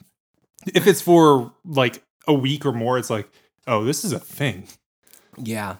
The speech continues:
Speaker 2: Yeah. No, I mean, it's been, I don't even know,
Speaker 1: I think it's
Speaker 2: whatever.
Speaker 1: been s-, like, f-, sixteen days now.
Speaker 2: Probably. Something that's been extremely long.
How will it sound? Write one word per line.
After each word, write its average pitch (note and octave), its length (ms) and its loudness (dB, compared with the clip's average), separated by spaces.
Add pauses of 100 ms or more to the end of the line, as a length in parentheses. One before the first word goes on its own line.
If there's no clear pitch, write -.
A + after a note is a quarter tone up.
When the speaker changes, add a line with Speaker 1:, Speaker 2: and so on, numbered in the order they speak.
Speaker 2:
Yeah. B2 380 -2
No, A#2+ 160 -4
I G#2 60 -8
mean, G2+ 320 -10
it's G#2 140 -14
been, F#2+ 500 -12 (180)
I G2 60 -20
don't F#2+ 140 -16
even F2+ 180 -16
know, F2+ 180 -10 (220)
Speaker 1:
I C#3 120 2
think F3 200 2
it's - 80 -2
Speaker 2:
whatever. - 20 -8
Speaker 1:
been D#3 120 0
s-, - 420 -8
like, A#2+ 220 -2
f-, - 240 -20 (360)
sixteen - 460 -8
days A2+ 340 -8
now. D3+ 320 -6 (240)
Speaker 2:
Probably. F2 640 -12 (800)
Something A#2 400 -4
that's F#2 200 -10
been F2+ 260 -14
extremely F#2 400 -14
long. F2 440 -14